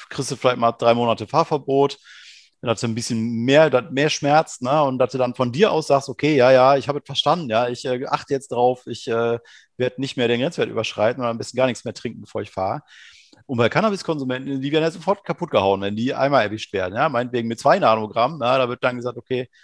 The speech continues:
oder meinetwegen zehn, ja, einer ist wirklich bekifft, ja, wie ein, wie ein anderer, der null Komma acht Promille hat und auch angedüdelt ist.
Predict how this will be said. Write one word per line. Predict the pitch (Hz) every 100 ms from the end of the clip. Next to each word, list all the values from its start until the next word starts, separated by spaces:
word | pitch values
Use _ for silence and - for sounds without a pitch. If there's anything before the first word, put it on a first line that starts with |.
| _ _
oder | 104 107
meinetwegen | 101 110 120 120
zehn, | - 135 170
ja, | 113
einer | 127 143 135
ist | 139 147
wirklich | 131 120
bekifft, | 117 - 117 - -
ja, | - 143
wie | 135 131
ein, | 127
wie | 127
ein | 123
anderer, | 135 147 123
der | 123 123 120 _ _ _ _ _
null | 123 135
Komma | 135 139 131
acht | 131 -
Promille | - 143 185 135
hat | 147 -
und | 135 135 127
auch | 139 - _
angedüdelt | 143 127 101 104 95 92
ist. | 101 -